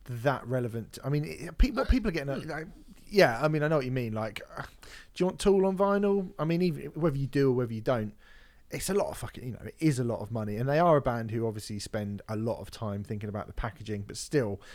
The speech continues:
Speaker 1: uh, you know, it's, it's an insane amount of
Speaker 2: Yeah,
Speaker 1: money
Speaker 2: it's,
Speaker 1: to be
Speaker 2: uh,
Speaker 1: charging
Speaker 2: it's
Speaker 1: for
Speaker 2: ridiculous, yeah.
Speaker 1: whatever, whatever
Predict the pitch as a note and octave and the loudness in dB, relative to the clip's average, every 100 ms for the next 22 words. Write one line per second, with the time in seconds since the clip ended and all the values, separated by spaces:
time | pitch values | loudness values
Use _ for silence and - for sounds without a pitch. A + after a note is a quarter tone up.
0 | - - - - - - - - - A#2 | -20 -20 -20 -20 -18 -16 -14 -10 -10 -10
1 | A#2+ - - - - C#3+ G#2 B2 - - | -12 -10 -12 -10 -4 -4 -4 -6 -8 -6
2 | - - - - - - - - - - | -6 -8 -12 -20 -20 -20 -20 -20 -20 -20
3 | - - C3 C#3 C#3+ C#3+ C#3+ C3+ - C#3+ | -20 -6 -4 -2 -2 0 0 -2 -4 0
4 | C#3 C3 B2+ A#2+ A2 A2+ G#2+ G2 G2+ G2 | 2 2 0 -4 -6 -6 -8 -6 -4 -4
5 | F2+ - G2 G2+ F#2+ A2 G#2 G#2 G#2 G2+ | -8 -10 -8 -8 -4 -2 -2 -4 -8 -6
6 | A2 G#2 G#2 G2+ G#2 - B2+ B2 B2 D3 | -4 -2 -4 -6 -12 -14 -6 0 2 6
7 | E3 C3+ G2+ A#2+ B2+ C#3 C#3+ A#2+ G#2 | 6 6 0 -2 -2 0 0 0 -6